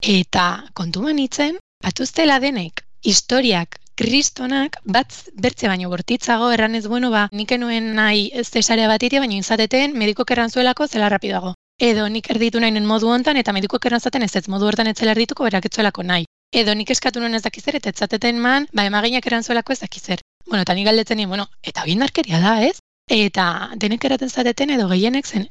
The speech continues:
ez, ez, ez, hori indarkeria ez da, hori da, medikuek edo emagin horrek gu baino gehiago daki, eta hori, bueno, bea, bera ikasu nion, eta umi ongi etra zen, eta ni, bueno, hemen nago. Eta, jo,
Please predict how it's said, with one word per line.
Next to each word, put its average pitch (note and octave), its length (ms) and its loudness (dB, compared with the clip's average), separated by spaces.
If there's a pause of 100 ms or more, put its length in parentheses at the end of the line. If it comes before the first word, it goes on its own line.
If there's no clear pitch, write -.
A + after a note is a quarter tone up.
ez, B3 400 0 (180)
ez, B3 120 -14 (100)
ez, - 100 -8
hori A#3+ 280 4
indarkeria C4+ 500 4
ez G3 60 -2
da, A3 160 4
hori A3+ 100 4
da, C4+ 140 2 (100)
medikuek A3+ 400 2 (140)
edo A3 260 4
emagin A#3+ 380 2
horrek C4+ 180 0
gu A3 140 0
baino B3 200 2
gehiago A#3+ 300 4
daki, A#3 320 2 (160)
eta G#3+ 380 2 (180)
hori, B3 160 -2
bueno, A3+ 180 -2
bea, F#3 140 2
bera G#3 220 2
ikasu A3+ 260 -2
nion, F#3+ 240 -2
eta F3 100 0
umi A3 200 2
ongi A#3+ 180 2
etra A3 120 0
zen, C4+ 200 -2
eta F#3+ 160 0
ni, A#3+ 180 2
bueno, G#3+ 220 -2 (100)
hemen A3+ 220 2
nago. E3 160 2 (400)
Eta, - 220 -6 (100)
jo, - 140 -4